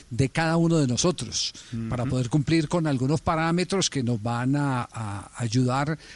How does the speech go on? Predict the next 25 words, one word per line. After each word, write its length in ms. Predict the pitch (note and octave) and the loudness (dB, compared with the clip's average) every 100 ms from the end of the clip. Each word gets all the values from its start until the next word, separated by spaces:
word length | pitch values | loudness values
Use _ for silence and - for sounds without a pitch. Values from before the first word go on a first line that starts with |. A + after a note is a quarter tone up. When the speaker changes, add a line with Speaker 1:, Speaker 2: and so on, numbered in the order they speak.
| - | -14
Speaker 1:
a 60 | - | -4
mantenernos, 840 | A#2+ A2+ A#2 A#2 B2 D3 C#3 - | -2 0 -2 -2 0 2 2 0
eh, 280 | B2+ A#2 A2+ A#2 | 0 0 -2 -4
eh, 380 | A2+ G#2+ G2+ - | -4 -4 -6 -10
aislados, 680 | - A#2+ A#2 A#2+ E3 E3 C#3 | -6 -2 -2 2 2 4 4
lejos 320 | D#3 G3 E3+ | 4 2 2
del 160 | D#3 C#3 | 2 2
coronavirus, 640 | C#3 C3 B2 D#3 F3+ - - - - | 2 2 2 4 4 2 -2 -16 -4
hasta 320 | C3 - D3 | -2 2 2
lo 560 | D3 D3+ D3 D3 D3 C#3+ | 4 4 6 6 4 4
máximo 480 | F3+ A#3 - G3 E3+ | 2 2 2 0 0
que 100 | D3 | 0
sea 160 | F3+ | 0
posible, 340 | F3+ D3+ A3+ A3 | 0 2 4 4
Speaker 2:
Hasta 40 | F3+ | 2
Speaker 1:
porque, 220 | F3 D#3 | 0 0
Speaker 2:
lo 40 | C3+ | -2
máximo, 240 | - C3+ - A2+ | -4 -8 -4 0
Speaker 1:
porque, 160 | D3+ | 2
Speaker 2:
cuidarse, 180 | F3 D#3+ | 2 0
Speaker 1:
eh, 20 | |
Speaker 2:
claro. 140 | E3+ E3 | -2 2
Speaker 1:
como 200 | E3 F#3 | 4 4
dice, 300 | A#3 A3+ G#3+ | 4 2 2
mm, 140 | F#3 | 0